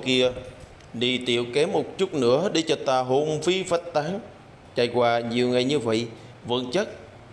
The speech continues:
lại ở trong trạng thái thần hồn, cuối cùng cũng ổn định. Nhưng mà so với trước đó thì vẫn là suy yếu nhiều, cho nên ta nên giảm tiêu chuẩn đột phá xuống.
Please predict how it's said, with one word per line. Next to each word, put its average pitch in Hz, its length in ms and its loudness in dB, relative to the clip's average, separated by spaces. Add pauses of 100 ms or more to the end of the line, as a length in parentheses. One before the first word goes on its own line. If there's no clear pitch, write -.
(260)
lại 160 220 2
ở 180 80 2
trong 220 240 0
trạng 139 240 2
thái 180 140 2
thần 117 260 0
hồn, 107 200 2 (400)
cuối 151 280 4
cùng 131 340 0
cũng 139 160 0
ổn 165 240 0
định. 110 260 0 (2500)
Nhưng 175 280 0
mà 135 240 4
so 127 200 0
với 127 120 0
trước 135 260 -4
đó 147 240 0
thì 156 80 2
vẫn 131 200 2
là 120 100 2
suy 123 240 0
yếu 156 120 2
nhiều, 107 420 2 (340)
cho 127 100 2
nên 120 420 -2 (120)
ta 190 120 0
nên 202 240 0
giảm 175 160 2 (160)
tiêu 196 280 4
chuẩn 175 240 0
đột 131 240 2
phá 175 220 2
xuống. 151 480 -2